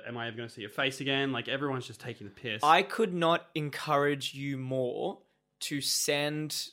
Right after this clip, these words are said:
Speaker 2: letters to Corey Bernardi with your votes for his Hottest one hundred.
Speaker 1: I feel like people like
Speaker 2: Please
Speaker 1: people
Speaker 2: send
Speaker 1: like
Speaker 2: him
Speaker 1: Bernardi and
Speaker 2: physical
Speaker 1: Abbott and stuff. I feel like they're just taking, like, Trump's lead. They're like,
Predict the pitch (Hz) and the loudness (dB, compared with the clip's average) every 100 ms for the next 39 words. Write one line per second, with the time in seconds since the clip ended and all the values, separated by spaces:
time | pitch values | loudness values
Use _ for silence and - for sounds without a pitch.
0 | - 135 135 131 131 127 139 131 - 135 | -8 -4 0 0 -2 -4 -8 -10 -8 -6
1 | 131 131 127 131 127 123 123 120 127 120 | -4 -4 -4 -4 -6 -10 -10 -8 -6 -4
2 | 127 120 120 123 120 - - 131 131 120 | -4 -4 -4 -4 -4 -6 -4 -4 -4 -4
3 | 127 123 - 131 123 - 127 123 - - | -8 -6 -6 -6 -6 -6 -6 -8 -10 -10
4 | - - 226 262 294 269 233 220 175 170 | -8 -4 -2 0 -2 -2 -4 -2 -4 -4
5 | - 175 175 175 175 175 175 - 277 - | -2 4 8 8 6 2 -2 0 2 6
6 | 165 349 160 220 185 165 180 180 196 190 | 8 8 8 6 6 8 10 10 8 8
7 | 165 202 151 156 160 170 170 170 175 175 | 8 8 10 10 10 6 4 2 4 6
8 | 180 226 254 359 370 - - 175 170 147 | 6 4 2 0 -2 -2 -2 0 0 0
9 | 139 - 135 135 117 135 156 139 123 - | -2 -2 -2 -2 -4 -4 -4 -4 -6 -8